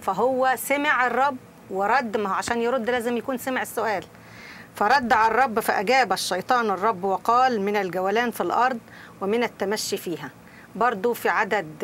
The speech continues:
في العدد اللي بعده، فقال الرب للشيطان: "هل جعلت قلبك على عبد أيوب؟"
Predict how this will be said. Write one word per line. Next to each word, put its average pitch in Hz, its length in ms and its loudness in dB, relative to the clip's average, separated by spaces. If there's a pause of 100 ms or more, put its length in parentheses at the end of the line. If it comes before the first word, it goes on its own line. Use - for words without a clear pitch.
(380)
في - 60 -14
العدد 202 320 0
اللي 196 140 -2
بعده، 233 400 0 (340)
فقال 302 440 0
الرب 202 360 0
للشيطان: 175 680 -2 (640)
"هل 247 400 2
جعلت 196 460 0
قلبك 175 560 -2
على 180 200 -2
عبد 175 300 -4
أيوب؟" 185 400 -2